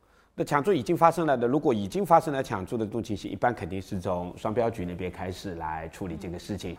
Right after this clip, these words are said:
就是到商品委去主张商标的这种无效或者说撤销的这种程序。那么如果因此发生这种诉讼，那么可能会后边还会有一系列的诉讼的这种行为。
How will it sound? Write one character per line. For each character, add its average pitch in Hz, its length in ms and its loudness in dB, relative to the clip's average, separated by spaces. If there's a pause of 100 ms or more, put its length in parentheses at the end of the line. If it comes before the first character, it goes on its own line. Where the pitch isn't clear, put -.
(100)
就 101 140 -4
是 90 180 -6
到 95 160 0
商 101 160 -2
品 107 140 -2
委 95 100 2
去 92 160 -6
主 92 80 -10
张 104 160 -10
商 95 160 -6
标 98 220 -2
的 95 100 -6
这 87 120 -12
种 90 200 -6
无 87 120 -6
效 104 260 0
或 95 160 -6
者 92 80 -6
说 92 280 -6 (100)
撤 117 160 -2
销 107 280 0
的 107 140 0
这 85 100 -14
种 95 140 -8
程 85 240 -10
序。 101 300 0 (320)
那 127 100 2
么 127 100 4 (140)
如 127 260 4
果 151 140 2
因 156 160 4
此 - 140 -6
发 113 160 4
生 113 160 -2
这 101 80 -2
种 110 120 0
诉 117 160 -4
讼， 107 240 2 (280)
那 110 120 2
么 98 220 2
可 - 100 -4
能 90 100 -2
会 101 140 -2
后 98 160 -2
边 90 160 0
还 90 80 -8
会 95 180 -4
有 95 80 -4
一 - 60 -8
系 - 160 -4
列 92 80 -2
的 87 140 -6
诉 - 180 -2
讼 101 280 0
的 87 180 -2
这 98 100 -8
种 87 200 -8
行 92 240 -4
为。 80 180 -2